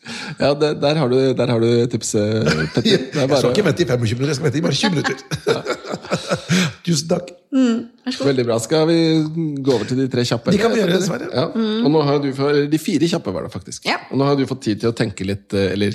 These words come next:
Speaker 1: det har du si-,
Speaker 3: Masse,
Speaker 1: <laughs> det
Speaker 3: ja.
Speaker 1: har du sikkert ikke fått tid til, men hvis du snakker like fort som du,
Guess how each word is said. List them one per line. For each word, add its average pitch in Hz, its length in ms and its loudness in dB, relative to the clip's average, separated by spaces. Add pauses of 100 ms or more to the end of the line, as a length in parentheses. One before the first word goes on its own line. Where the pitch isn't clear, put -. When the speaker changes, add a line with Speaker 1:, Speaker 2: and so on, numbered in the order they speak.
Speaker 1:
det 123 160 2
har 107 120 2
du 95 120 2
si-, 123 100 0
Speaker 3:
Masse, - 400 -6
Speaker 1:
<laughs> - 60 -4
det 113 80 6
Speaker 3:
ja. 98 140 0
Speaker 1:
har 156 120 4
du 151 80 0
sikkert 143 320 -2
ikke 117 140 -6
fått 131 180 -2
tid 113 100 4
til, 156 140 4
men 139 280 2 (420)
hvis 135 160 0
du 160 80 4
snakker 160 340 0
like 143 200 -2
fort 135 180 -2
som 131 80 0
du, 131 80 2